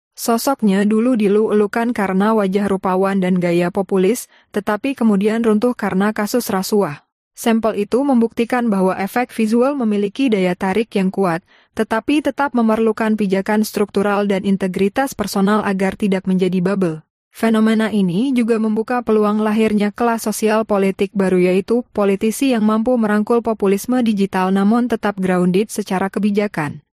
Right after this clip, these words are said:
Bila Teddy, A H Y, dan Shirley sejauh ini mampu menjaga keseimbangan antara visual charisma dan kebijakan substantif,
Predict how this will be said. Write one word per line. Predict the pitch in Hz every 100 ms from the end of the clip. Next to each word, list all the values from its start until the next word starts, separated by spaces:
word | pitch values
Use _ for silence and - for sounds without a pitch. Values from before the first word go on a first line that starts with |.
| _ -
Bila | 214 226 226
Teddy, | 220 190 170 208 - _ _
A | 214
H | - 226
Y, | 214 165 175 - _
dan | 226 233
Shirley | 240 262 277 294
sejauh | - 233 220 208
ini | 190 185 240
mampu | 254 240 240 269
menjaga | 226 208 196 214 233
keseimbangan | 220 214 202 190 190 202
antara | 196 190 190 185
visual | 208 196 226 247 254
charisma | 233 220 226 254 262 220
dan | 190
kebijakan | 190 185 185 185 208 220 226
substantif, | 214 - 185 180 170 -